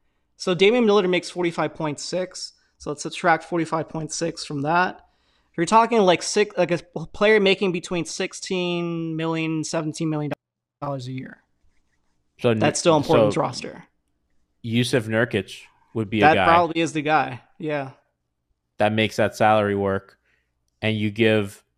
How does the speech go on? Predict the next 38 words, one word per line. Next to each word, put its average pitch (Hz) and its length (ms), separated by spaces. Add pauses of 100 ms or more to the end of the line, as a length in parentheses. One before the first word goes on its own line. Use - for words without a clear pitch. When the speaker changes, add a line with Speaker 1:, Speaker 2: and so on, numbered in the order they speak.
(200)
Speaker 2:
you 110 120
give 107 260
them 107 300
every 110 380
available 104 500
pick - 460 (800)
Speaker 1:
and 143 140
you 143 80
help 151 240
them 147 120
clear 160 220
off 143 160
their 147 80
books 151 460
with 151 160
two 233 240
big 165 200
contracts - 760 (200)
on 139 140
multi-year 139 460
deals. 135 440 (320)
Now, 160 200
the 156 80
picks, - 640 (520)
um, 151 260
Speaker 2:
Can 143 80
you, 151 160
Speaker 1:
if 147 80
Speaker 2:
can 165 140
Speaker 1:
you're 180 180
Speaker 2:
you 226 40
Speaker 1:
gonna - 20
go 196 100
Speaker 2:
include 190 220
Jovic 143 520
if 127 160
you're 131 120
Miami 123 760